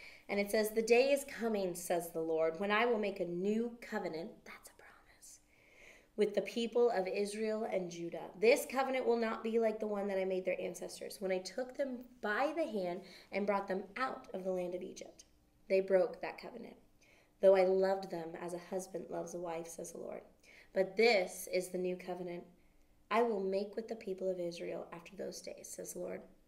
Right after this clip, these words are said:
"I will put my instructions deep within them, and I will write them on their hearts. I will be their God, and they will be my people. And they will not need to teach their neighbor, nor will they need to teach their relative, saying,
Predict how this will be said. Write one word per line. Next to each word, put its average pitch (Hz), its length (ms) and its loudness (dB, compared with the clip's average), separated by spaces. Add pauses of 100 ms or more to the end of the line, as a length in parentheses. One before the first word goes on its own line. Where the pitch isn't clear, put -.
(280)
"I 190 60 2
will 190 140 2
put 220 300 -4
my 214 200 -2
instructions 190 880 -8 (160)
deep 214 380 -6 (540)
within 175 360 -8
them, 170 320 -12 (100)
and 175 140 -8
I 175 80 -8
will 175 200 -6
write 247 340 -10
them 202 260 -14 (180)
on 269 80 -8
their 269 140 -8
hearts. - 560 -16 (720)
I 202 180 4
will 233 160 4
be 220 160 0
their 214 160 2
God, 196 300 2
and 180 120 0
they 202 140 0
will 190 160 2
be 180 500 -6 (280)
my 175 280 -6
people. - 440 -16 (960)
And 180 140 0
they 185 100 6
will 185 120 4
not 185 200 -2
need 196 160 -2
to 220 80 -8
teach 220 260 -8
their 240 120 -6
neighbor, 202 340 -4 (440)
nor 208 540 4
will 233 160 4
they 226 140 2
need 220 200 0
to 220 60 -10
teach 208 240 -6
their 196 120 -4
relative, 180 420 -2
saying, 165 420 -10